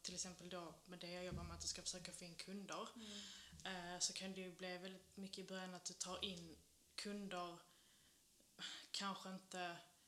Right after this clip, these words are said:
Speaker 1: för att det är just den här kunden jag hade tänkt mig att jag skulle
Speaker 2: Mm.
Speaker 1: ha, utan för att du behöver få in kunder. Och då kanske du går med på grejer som du kanske inte hade gått med på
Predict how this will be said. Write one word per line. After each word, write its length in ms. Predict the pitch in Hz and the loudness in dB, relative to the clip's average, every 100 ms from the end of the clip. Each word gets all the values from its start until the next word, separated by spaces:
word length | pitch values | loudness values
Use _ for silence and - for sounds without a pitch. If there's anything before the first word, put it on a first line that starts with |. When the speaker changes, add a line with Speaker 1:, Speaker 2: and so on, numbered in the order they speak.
| - - - | -20 -20 -14
Speaker 1:
för 140 | - 190 | -4 -2
att 120 | - | 0
det 80 | 190 | 0
är 40 | |
just 220 | 190 - | 4 2
den 120 | 185 | 2
här 180 | 175 170 - | -2 -2 -2
kunden 400 | 180 170 170 170 | -4 -4 -4 -2
jag 240 | 165 165 - - - - - - | 0 0 -4 -14 -20 -20 -18 -4
hade 180 | 151 - | -2 4
tänkt 260 | 302 262 | 8 8
mig 120 | 190 185 | 6 4
att 80 | 185 | 2
jag 180 | 170 | 6
skulle 320 | - 220 190 170 | 6 6 2 4
Speaker 2:
Mm. 60 | |
Speaker 1:
ha, 140 | 185 190 | 4 4
utan 200 | 190 180 | 4 0
för 100 | 180 | -2
att 100 | - | -2
du 80 | |
behöver 520 | 170 170 180 170 160 170 | -2 0 2 2 0 4
få 120 | - | 8
in 240 | 233 - - - - | 10 12 12 12 12
kunder. 380 | 247 269 - 185 185 - - | 12 10 8 4 4 0 0
Och 80 | 196 | 0
då 80 | 190 | 2
kanske 340 | 190 185 190 | 2 0 0
du 360 | 180 185 180 180 - - - - - - - - - - - - - | 0 0 0 -4 -10 -18 -20 -20 -20 -20 -20 -20 -20 -20 2 4 6
går 120 | 196 | 6
med 240 | 196 180 | 4 4
på 60 | 190 | 2
grejer 220 | 190 185 | 2 4
som 180 | 185 185 | 2 0
du 80 | 180 | -2
kanske 260 | 180 165 | -2 -4
inte 120 | 180 | -6
hade 200 | 165 175 | -4 -4
gått 140 | 175 165 | -6 -6
med 220 | 175 160 | -8 -8
på 200 | 170 | -10